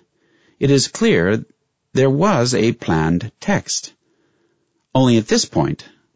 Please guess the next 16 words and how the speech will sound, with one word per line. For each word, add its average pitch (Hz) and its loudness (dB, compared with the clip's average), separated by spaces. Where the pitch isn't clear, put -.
that 101 0
there 107 4
is 101 0
any 117 4
significant 90 -2
difference 80 -6
between 87 -4
a 76 -6
proposal 85 -2
for 78 -6
a 73 -6
translated - -2
text - -12
and 98 2
an 92 2
extensive 80 -4